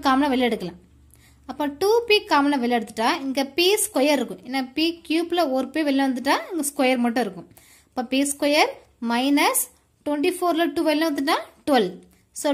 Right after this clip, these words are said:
ட்வெல்வ் பி plus தேர்ட்டி டூ. நெக்ஸ்ட் இதை ஃபேக்டரைஸ் பண்ணலாம். ஃபேக்டரைஸ் பண்ணும்போது ப்ராடக்ட் பண்ற வேல்யூ தேர்ட்டி டூ வரணும். ஆட் பண்ண வேல்யூ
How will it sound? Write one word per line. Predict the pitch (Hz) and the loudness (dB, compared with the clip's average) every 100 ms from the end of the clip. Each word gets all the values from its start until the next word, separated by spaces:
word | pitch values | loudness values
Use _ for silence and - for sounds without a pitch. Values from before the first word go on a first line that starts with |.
| 285 277 | 0 0
ட்வெல்வ் | 277 285 339 | 0 0 2
பி | 480 - - _ - | 0 -2 -14 _ 0
plus | 285 523 - - _ _ _ _ - | 2 2 0 -6 _ _ _ _ 0
தேர்ட்டி | 294 277 269 - | 0 2 0 2
டூ. | 277 202 - _ _ _ _ _ _ _ _ _ - | 0 0 -10 _ _ _ _ _ _ _ _ _ -6
நெக்ஸ்ட் | 277 285 - 415 | -4 -4 -2 0
இதை | 294 277 | 0 -2
ஃபேக்டரைஸ் | 285 285 - 370 359 302 | -2 -4 0 -2 0 -2
பண்ணலாம். | 247 233 440 - _ _ _ | 0 0 0 -6 _ _ _
ஃபேக்டரைஸ் | 311 330 427 - | -4 -2 -2 -2
பண்ணும்போது | 320 269 285 - 320 | 0 2 0 0 2
ப்ராடக்ட் | 320 370 349 | 2 2 0
பண்ற | 294 311 | -2 0
வேல்யூ | 285 285 370 - | 2 2 0 -2
தேர்ட்டி | 294 302 277 | -2 -2 -2
டூ | 330 285 | 0 0
வரணும். | 247 311 554 - _ - 269 | 0 -2 -4 -14 _ -2 -2
ஆட் | 294 | 0
பண்ண | 320 294 254 | -2 0 2
வேல்யூ | 247 | 2